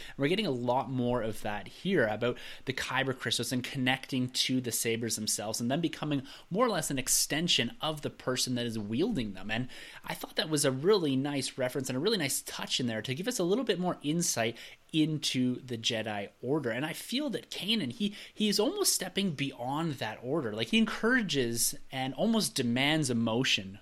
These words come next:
from Sabine here. And he acknowledges the fact that everyone has some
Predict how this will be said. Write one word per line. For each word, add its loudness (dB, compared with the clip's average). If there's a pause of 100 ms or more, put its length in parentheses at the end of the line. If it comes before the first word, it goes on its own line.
from 2
Sabine 0
here. -12 (280)
And 0
he 4
acknowledges 0
the -2
fact -6
that -6
everyone 2
has -2
some 4